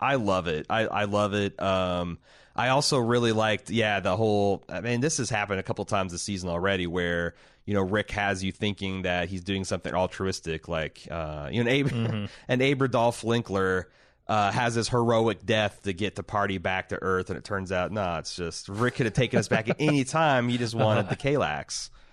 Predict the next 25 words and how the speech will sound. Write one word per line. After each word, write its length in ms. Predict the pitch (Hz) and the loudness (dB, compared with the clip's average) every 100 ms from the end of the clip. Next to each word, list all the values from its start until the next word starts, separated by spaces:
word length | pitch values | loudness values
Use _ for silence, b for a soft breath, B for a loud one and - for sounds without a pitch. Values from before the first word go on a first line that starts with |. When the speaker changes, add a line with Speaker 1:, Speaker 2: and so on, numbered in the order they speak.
| B B B B B B | B B B B B B
Speaker 2:
Yeah, 340 | 143 180 170 | 4 6 6
that, 200 | 170 190 | 4 4
so 280 | - 214 175 - - _ _ _ - | 2 0 0 -10 -20 _ _ _ 0
Abradolf 500 | 202 240 233 220 170 | 2 2 4 4 4
Linkler 440 | 156 147 139 123 | 2 4 4 4
is 200 | 120 113 | 4 4
interesting. 640 | 117 113 113 - 107 101 101 _ _ _ _ _ - | 2 2 -2 -2 -2 -2 -6 _ _ _ _ _ -4
I, 480 | 131 123 123 117 123 _ _ _ | 0 2 4 2 0 _ _ _
I 100 | 143 | 0
think 100 | 156 175 | 2 0
it's 100 | - | -2
a 40 | |
funny 260 | - 135 120 | -2 0 2
concept 440 | 117 104 - 95 | 0 0 -2 -4
for 140 | 110 | -4
a 40 | 95 | -4
character. 560 | - 101 101 104 98 - 110 | -2 -2 -2 -6 -8 -10 -6
Speaker 1:
Mm-hmm. 280 | 120 151 | -4 -2
Speaker 2:
I 100 | 170 | -2
was 100 | 117 | 0
reading 220 | 147 202 180 | 2 4 6
around 220 | 147 139 | 4 4
on 80 | 117 | 2
the 80 | 104 | 2
wiki 520 | 110 - 98 101 | 0 -2 -8 -10